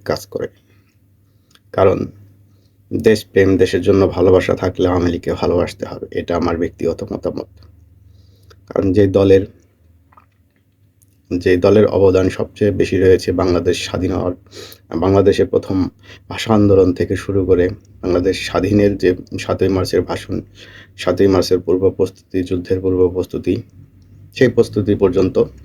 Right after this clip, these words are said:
নেতৃত্ব দানকারী সংগঠনের নাম বাংলাদেশ আওয়ামী লীগ। এদেরকে উপেক্ষা করে বাংলাদেশ কল্পনা করা কোনোদিনও সম্ভব ছিল না। প্রত্যক্ষ বা পরোক্ষভাবে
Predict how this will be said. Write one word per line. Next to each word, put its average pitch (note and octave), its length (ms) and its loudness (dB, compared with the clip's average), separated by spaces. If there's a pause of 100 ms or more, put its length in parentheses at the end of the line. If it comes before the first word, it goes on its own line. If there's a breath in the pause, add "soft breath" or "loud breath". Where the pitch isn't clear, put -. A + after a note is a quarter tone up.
(680)
নেতৃত্ব G#2 400 2
দানকারী F2+ 400 0
সংগঠনের F2 480 -2
নাম F2 200 -2
বাংলাদেশ F2 460 -2
আওয়ামী - 260 -12
লীগ। - 180 -20 (1500 soft breath)
এদেরকে C3+ 340 4
উপেক্ষা A#2+ 360 4
করে A2 180 6
বাংলাদেশ G2+ 400 4
কল্পনা G2+ 340 2
করা F#2 180 2
কোনোদিনও F#2 440 -2
সম্ভব F2 380 -4
ছিল - 220 -6
না। - 120 -6 (920 soft breath)
প্রত্যক্ষ - 420 -2
বা F2 140 4
পরোক্ষভাবে F#2 640 2